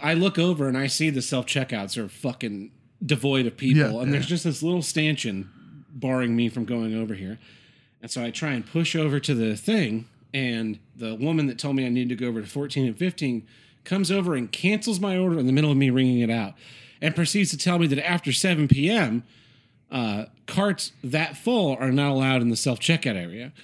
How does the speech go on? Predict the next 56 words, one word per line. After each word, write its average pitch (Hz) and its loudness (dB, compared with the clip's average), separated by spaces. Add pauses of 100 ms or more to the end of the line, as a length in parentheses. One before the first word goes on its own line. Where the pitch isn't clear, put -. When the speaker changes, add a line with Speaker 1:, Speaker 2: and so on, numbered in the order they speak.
(420)
Speaker 1:
And 139 0
I 196 4
try 180 0
and 143 2
draw 139 0
out 135 0
of 113 -2
her 117 0
why 131 2
that 147 6
is, 123 6
Speaker 2:
Mm-hmm. 156 4
Speaker 1:
because 135 6
it's 117 -4
a 120 -2
fucking 160 0
stupid 143 0
rule. 147 2
And 123 0
it's 117 -4
one 143 2
of 139 2
those 135 0
things 139 4
where 127 2
nine-to-five 160 4
people 120 2 (340)
come 139 4
and 117 4
do 131 6
their 120 4
grocery 120 2
shopping 123 0 (240)
at 120 -2
five 135 2
thirty. 131 2 (240)
Speaker 2:
Yeah. 143 2
Speaker 1:
A 127 0 (200)
person 135 2
like 117 0
you 135 2 (220)
who 135 2
wants 120 0
to 120 -2
shop, 120 0
and 160 2
it 190 4
wasn't, 185 4
it 151 2
was 156 4
maybe 139 4
eight, 120 0
eight 123 -2
thirty. 127 0
It 120 2
was, 113 0